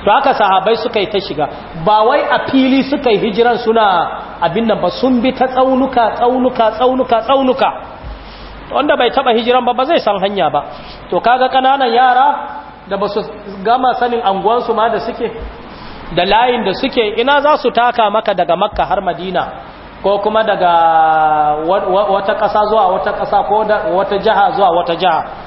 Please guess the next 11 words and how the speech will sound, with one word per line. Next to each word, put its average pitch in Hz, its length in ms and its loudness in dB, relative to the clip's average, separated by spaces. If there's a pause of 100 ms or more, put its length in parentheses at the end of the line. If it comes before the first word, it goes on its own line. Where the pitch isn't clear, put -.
(360)
Ina 254 280 2
tsoho 277 380 4
zai 277 280 2
iya 247 220 2
tukub-tukub 254 580 -4
ko 240 180 0
kuma 240 220 -2
tsohuwa 240 480 2
mata? 233 480 0
Ba 254 80 -2
za 302 140 4